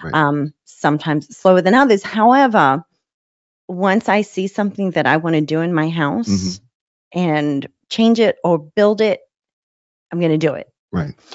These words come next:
Speaker 2: Now, I will say over the years from helping people build houses,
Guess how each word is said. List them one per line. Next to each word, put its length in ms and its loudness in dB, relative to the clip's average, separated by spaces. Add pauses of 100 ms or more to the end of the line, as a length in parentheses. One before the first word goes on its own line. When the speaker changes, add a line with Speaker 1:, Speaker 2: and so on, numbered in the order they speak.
(140)
Speaker 2:
Now, 520 2
I 100 2
will 200 4
say 420 2
over 260 0
the 120 -4
years 680 0
from 220 -4
helping 640 -4 (440)
people 600 -4
build 300 2
houses, 800 -2